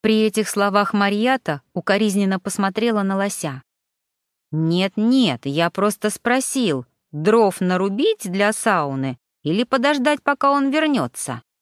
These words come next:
«Эх, курята вы непутёвые! Такое дело в одиночку провернуть, без нас, стариков!» задумчиво проговорила Ритва,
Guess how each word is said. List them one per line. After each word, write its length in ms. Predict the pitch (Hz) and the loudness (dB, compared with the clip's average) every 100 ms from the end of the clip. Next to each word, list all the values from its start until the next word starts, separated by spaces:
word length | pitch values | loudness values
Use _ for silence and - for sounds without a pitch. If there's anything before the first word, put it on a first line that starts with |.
| _ _ _ _ _ _ _ - | _ _ _ _ _ _ _ -4
«Эх, 580 | 151 185 180 170 - - | 2 4 4 2 -2 -10
курята 760 | - - 151 170 262 330 - 160 | 0 0 2 2 4 2 0 0
вы 140 | 165 | 2
непутёвые! 1200 | 165 170 165 160 - 160 180 190 165 160 139 135 _ _ _ _ | 0 0 -4 -4 0 2 4 4 2 0 -2 -6 _ _ _ _
Такое 600 | 202 190 - 214 190 185 | 0 2 2 4 4 2
дело 460 | 175 240 262 220 190 | 0 0 2 2 2
в 100 | 196 | 0
одиночку 680 | 202 277 285 240 - - 165 | 2 2 2 0 -2 -6 -6
провернуть, 760 | 180 180 190 196 180 131 - _ | -2 -2 0 0 0 -2 -8 _
без 280 | 214 320 311 | 0 2 2
нас, 340 | 330 233 151 | 2 2 0
стариков!» 760 | - - 262 294 - 175 123 - _ _ _ _ | -2 0 0 0 0 0 -2 -10 _ _ _ _
задумчиво 680 | 151 185 180 185 170 170 170 | -4 -2 0 -2 -2 -4 -4
проговорила 680 | - 170 170 170 175 170 170 | -4 -4 -2 -2 0 -2 -2
Ритва, 480 | 208 233 160 151 | -2 -4 -4 -6